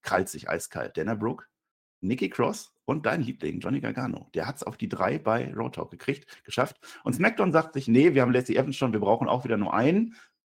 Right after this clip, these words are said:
Das ist Tamina. Aber n-, niemand ist meaner als Tamina. Das heißt, die geht zu SmackDown, drei zu Raw. Jetzt werden die Free Agents bekannt gegeben. Warum auch immer. Die, die, die machen das so klein. Omos und Lesnar, geil. So, äh, Shelton Benjamin ist jetzt Free Agent.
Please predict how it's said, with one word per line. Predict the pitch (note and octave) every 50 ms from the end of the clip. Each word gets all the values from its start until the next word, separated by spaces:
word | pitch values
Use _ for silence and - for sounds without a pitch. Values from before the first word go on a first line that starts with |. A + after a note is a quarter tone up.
| _ _ - C3
Das | B2+
ist | C#3+ C3+ -
Tamina. | - B2+ G2+ G2+ G#2+ G2+ F#2+ F2 -
Aber | - G#2 G#2+
n-, | A2 A2+ A#2+ A#2+ A#2+ A#2
niemand | C3 C#3+ B2+ A#2+ B2+ C#3+ D3+ D3 A#2+ F#2+
ist | - A2
meaner | A2+ A#2+ D3+ D#3 C3 G#2+ C2
als | - - _
Tamina. | - A2 G#2+ B2 D3 C#3+ A#2
Das | G#2+ G2+ -
heißt, | A2 G#2+ G#2 -
die | G#2 G#2
geht | A#2 A2+
zu | - F#2
SmackDown, | - B2+ D3+ D3+ - C#3 C3+ B2+ C3 - - - _
drei | - - G2 G#2
zu | - - A2
Raw. | G#2+ B2+ D#3+ G3+ G#3 - - - _ _ -
Jetzt | - F3 G3 G3 -
werden | F3 E3
die | D3 D3
Free | - - D#3 C3+ G2
Agents | C3+ - G#2 F#2
bekannt | - F#2 - - D#2+ D#2 D#2+
gegeben. | - D#2 - - C#2 C#2 - - _ _ _ _ -
Warum | A#2+ A#2+ C#3+ G3 G3+ G3+
auch | G3 G3
immer. | - - A2+ E2+ - - - - - -
Die, | F#3 G#3 G#3
die, | D3+ G#3 G3+ E3+
die | - A3+ F#3+ - - _ -
machen | G#3+ C4 C4 E4
das | C#4 C#4+ C4 -
so | E4
klein. | - - - F4 D#4 A#3 - G#3+ - - _ - _ -
Omos | - A#3+ B3 B3+ D4+ - -
und | A3+ A3
Lesnar, | A3+ A#3 A#3 - F3 D3+
geil. | B2 A#2+ B2+ A#2+ C#3+ F#3+ B3+ G4 - _ _ _ -
So, | - B2 A2 - - _ - - _ _ _
äh, | - D3+ - D#3+
Shelton | - C4 C4 C4 A#3+
Benjamin | G#3+ G3+ F#3+ D3+ D3 A#2+ A2+ F#2+ -
ist | - F#3 F3+
jetzt | G3 F#3 - -
Free | F3 D#3 -
Agent. | G#2 G2+ G2 F2 E2 C#2 -